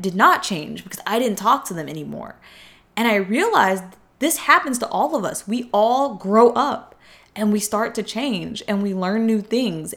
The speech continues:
and we shed some of our ignorant beliefs, some of the ignorant beliefs we might be holding on to, but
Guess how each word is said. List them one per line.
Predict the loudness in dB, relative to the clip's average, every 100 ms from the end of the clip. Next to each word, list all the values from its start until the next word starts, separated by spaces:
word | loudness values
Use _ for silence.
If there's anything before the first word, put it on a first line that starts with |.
| -8
and | -6
we | -4
shed | -4 0 2 2 -2
some | -4 -2
of | -2
our | -2 -4
ignorant | -2 -2 -2 -6
beliefs, | -10 -8 -8 -10
some | -10 -8
of | -8
the | -8 -8
ignorant | -6 -8 -10
beliefs | -10 -10 -10 -8
we |
might | -6 -4 -4
be | -2
holding | -2 -2 -4
on | -6 -6
to, | -6 -8 -10 -20 -20 -18 -4
but | 4 6 6 0